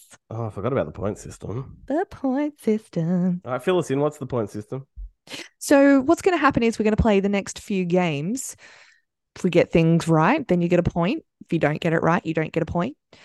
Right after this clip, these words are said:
Speaker 2: And if we feel like you sort of got there and I give props to you, we can give half a point.
Speaker 1: Okay, cool, cool.
Speaker 2: Okay.
Speaker 1: Um, how many games we got to play?
Speaker 2: Two games.
Speaker 1: So a couple
Speaker 2: Four
Speaker 1: of games,
Speaker 2: parts
Speaker 1: you would
Speaker 2: to
Speaker 1: say.
Speaker 2: each game.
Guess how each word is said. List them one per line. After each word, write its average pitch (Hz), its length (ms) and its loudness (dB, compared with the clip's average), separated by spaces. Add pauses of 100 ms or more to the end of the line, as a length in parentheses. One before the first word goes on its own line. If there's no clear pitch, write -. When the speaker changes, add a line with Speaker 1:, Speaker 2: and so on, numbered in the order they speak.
(260)
Speaker 2:
And 202 100 4
if 202 100 2
we 226 100 4
feel 320 300 -2
like 311 320 -2
you 359 100 0
sort 415 360 0
of 453 160 -2
got 349 300 -4
there 185 460 2
and 247 120 0
I 262 140 2
give 254 240 0
props - 340 -6
to 208 120 -2
you, 175 140 2
we 180 100 4
can 190 120 0
give 175 120 4
half 147 280 -4
a - 60 -6
point. - 280 -8 (500)
Speaker 1:
Okay, 113 240 -6 (140)
cool, - 320 -4 (200)
cool. - 220 2
Speaker 2:
Okay. 339 180 4 (160)
Speaker 1:
Um, 170 240 4
how 185 120 2
many 202 120 4
games 185 200 2
we 185 60 -6
got 175 100 -4
to 170 60 -8
play? 196 200 0 (1500)
Speaker 2:
Two 302 160 2
games. 214 680 2 (280)
Speaker 1:
So 160 240 4
a 147 40 4
couple 208 220 4
Speaker 2:
Four 233 40 10
Speaker 1:
of 220 60 8
games, - 60 4
Speaker 2:
parts 214 200 6
Speaker 1:
you 123 80 -4
would 117 60 -2
Speaker 2:
to - 60 2
Speaker 1:
say. 190 100 6
Speaker 2:
each - 140 -2
game. 165 540 0